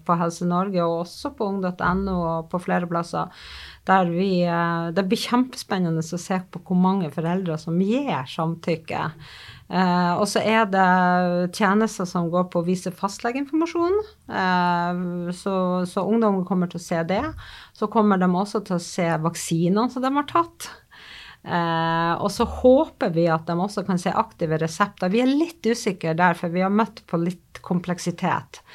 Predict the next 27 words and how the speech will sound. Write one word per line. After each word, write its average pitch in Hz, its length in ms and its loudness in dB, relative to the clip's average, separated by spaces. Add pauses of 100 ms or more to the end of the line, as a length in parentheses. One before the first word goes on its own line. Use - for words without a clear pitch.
(460)
Eh, 180 840 4
men 202 260 4
vi 247 80 6
håper. 220 520 0 (200)
Eh, 160 760 -4 (200)
og 196 120 0
så, 285 240 2 (240)
eh, 196 600 4
kan 226 220 2
dere 220 160 -2
finne 190 260 0
verktøy. - 640 -2 (100)
Ungdom 214 320 4
kan 190 80 2
finne 180 280 0
verktøy, 170 520 -2
selvhjelpsverktøy - 960 -2
der, - 220 -2
så 165 160 -8
de 165 100 -2 (120)
kan, 156 280 -6
eh, 151 300 -6
prøve 214 320 2 (240)
ut - 260 -10
og, 185 680 -2 (760)
og, 160 360 -2
eh, - 640 -4